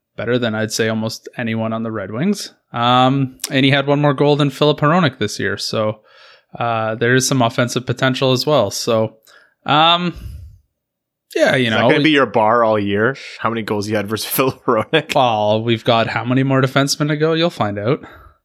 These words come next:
Speaker 2: Yeah.
Speaker 1: Um, yeah, I, I would say B plus. Like, he, we, we knew he was gonna be a good defender. He did that. He had a little bit of offense, which I really didn't expect much of. Um,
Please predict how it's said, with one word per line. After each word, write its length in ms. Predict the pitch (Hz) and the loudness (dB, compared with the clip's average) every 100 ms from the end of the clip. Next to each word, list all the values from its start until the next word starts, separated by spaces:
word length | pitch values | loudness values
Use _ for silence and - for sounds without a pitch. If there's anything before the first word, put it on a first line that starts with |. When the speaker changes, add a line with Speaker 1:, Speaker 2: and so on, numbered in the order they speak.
| _ | _
Speaker 2:
Yeah. 280 | - 98 87 - _ - | -4 -2 -2 -6 _ -4
Speaker 1:
Um, 840 | 120 117 120 117 117 120 117 - _ _ _ _ _ _ _ _ _ | 0 2 4 2 2 -2 -4 -8 _ _ _ _ _ _ _ _ _
yeah, 500 | 143 175 135 123 - - | 0 2 2 0 -4 -10
I, 160 | - - | -14 -8
I 200 | - 143 | 0 2
would 160 | 208 226 | 2 2
say 180 | 190 156 | 0 0
B 220 | 139 135 | 2 0
plus. 380 | 131 156 156 120 | 2 0 0 0
Like, 340 | 113 113 - _ _ _ _ _ | -2 -4 -12 _ _ _ _ _
he, 180 | _ 120 - _ 127 | _ -14 -14 _ -2
we, 220 | 120 120 | 0 0
we 160 | 117 | 0
knew 180 | 110 117 | 0 2
he 80 | 127 | 4
was 140 | 123 | 2
gonna 180 | 123 120 | 0 -2
be 140 | 117 120 | 2 0
a 60 | |
good 140 | 113 120 | 2 -2
defender. 580 | 113 110 117 139 151 - _ | -2 -2 2 2 0 -8 _
He 200 | - 101 | -10 -4
did 220 | 104 101 | -2 0
that. 340 | 104 110 135 - _ _ | 2 2 0 -6 _ _
He 140 | 120 | -2
had 140 | 117 107 | 0 -2
a 40 | |
little 240 | 104 107 | -2 0
bit 160 | 113 117 | 2 2
of 80 | 101 107 | 2 0
offense, 300 | 104 131 139 | 2 0 0
which 160 | 120 - | 0 -2
I 60 | 104 | -2
really 340 | 113 110 104 | -2 0 0
didn't 340 | 107 107 - - | 0 -4 -6 -6
expect 460 | 110 - - 110 - | -4 -4 -2 -4 -2
much 260 | 104 - | -4 0
of. 240 | 135 180 - - - - - - - - | 2 0 -2 -18 -20 -18 -18 -18 -20 -6
Um, 880 | 127 123 123 123 123 123 123 123 - | 0 2 4 4 4 4 2 2 -4